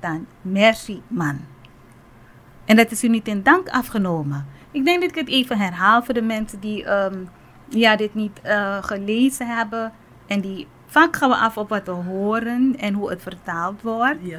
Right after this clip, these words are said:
Speaker 2: zeker.
Speaker 1: Maar ik gebruik de, de letterlijke woorden. "Onze Surinaamse gemeenschap heeft D D B", dus Desi de,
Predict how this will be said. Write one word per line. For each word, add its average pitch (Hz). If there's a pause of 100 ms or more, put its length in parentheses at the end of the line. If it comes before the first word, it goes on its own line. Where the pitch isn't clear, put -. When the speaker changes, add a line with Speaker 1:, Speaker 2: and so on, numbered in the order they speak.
(160)
Speaker 2:
zeker. 160
Speaker 1:
Maar 208
ik 208
gebruik 190
de, 196
de 202
letterlijke 202
woorden. 262 (680)
"Onze 359
Surinaamse 240
gemeenschap 214
heeft 214
D 196
D 190 (180)
B", 220
dus 185
Desi 214
de, 185